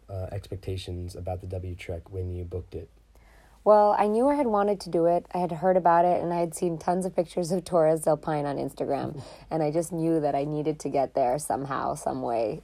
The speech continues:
Speaker 2: some year, and I wanted it to make it this year. Um, and so I researched online, and, um, I was a little nervous about going because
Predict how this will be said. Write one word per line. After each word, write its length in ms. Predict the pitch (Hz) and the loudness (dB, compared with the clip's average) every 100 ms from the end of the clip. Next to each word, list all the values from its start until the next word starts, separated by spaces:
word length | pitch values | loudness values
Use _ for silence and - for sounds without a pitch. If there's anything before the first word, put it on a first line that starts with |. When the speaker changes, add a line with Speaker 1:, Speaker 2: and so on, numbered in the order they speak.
| - - - | -18 -14 -6
Speaker 2:
some 280 | - 147 | -4 -2
year, 360 | 139 135 131 147 - | 0 0 0 -2 -10
and 220 | - 147 - | -6 -6 -4
I 60 | 143 | -2
wanted 260 | 147 143 | -2 0
it 140 | 139 - | -2 -4
to 80 | |
make 180 | 151 135 | -6 -4
it 120 | 143 - | -4 -2
this 180 | 151 - | -4 -2
year. 260 | 135 147 156 - - - _ | -2 -2 -4 -14 -20 -20 _
Um, 480 | - 143 143 143 147 - _ _ - - - | -4 -2 -4 -6 -10 -18 _ _ -20 -20 -4
and 380 | 180 170 165 156 | 0 2 0 2
so 360 | 170 160 160 | 6 8 6
I 340 | 160 165 165 - | 6 6 4 2
researched 460 | 180 190 208 185 | -2 2 2 4
online, 600 | 190 185 175 170 165 165 160 - | 4 4 4 2 2 2 0 -2
and, 440 | 156 151 151 147 - - | -2 0 -2 -4 -10 -2
um, 600 | 165 151 147 147 151 151 - _ _ _ _ _ - | 0 0 0 -2 -4 -6 -10 _ _ _ _ _ 0
I 240 | 156 160 | 4 6
was 220 | 156 160 165 | 6 2 2
a 20 | |
little 220 | 175 185 | 4 4
nervous 340 | 175 165 165 | 4 4 2
about 260 | - 151 160 | 2 0 2
going 380 | 160 160 156 156 | 2 4 2 -2
because 400 | 156 156 151 | -2 0 0